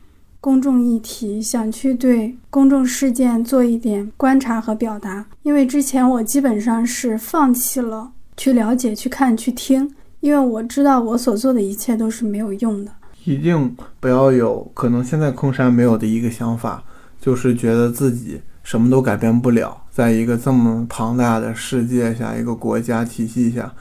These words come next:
Speaker 2: 我们什么都做不了。但其实你的每一次发声，你的每一次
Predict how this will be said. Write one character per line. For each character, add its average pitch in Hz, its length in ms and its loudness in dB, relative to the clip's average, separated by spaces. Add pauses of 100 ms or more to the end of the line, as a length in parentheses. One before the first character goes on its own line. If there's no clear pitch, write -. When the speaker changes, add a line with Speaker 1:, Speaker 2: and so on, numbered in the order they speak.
(500)
Speaker 2:
我 123 100 0
们 120 140 2
什 123 80 2
么 123 120 4
都 135 120 4
做 131 260 4
不 113 80 -2
了。 113 220 -4 (280)
但 147 140 2
其 139 220 2
实 131 340 2
你 139 160 4
的 147 80 2
每 127 200 4
一 117 80 2
次 135 180 0
发 120 320 0
声， 120 400 2
你 117 40 4
的 120 80 4
每 113 320 4
一 117 40 -2
次 120 380 0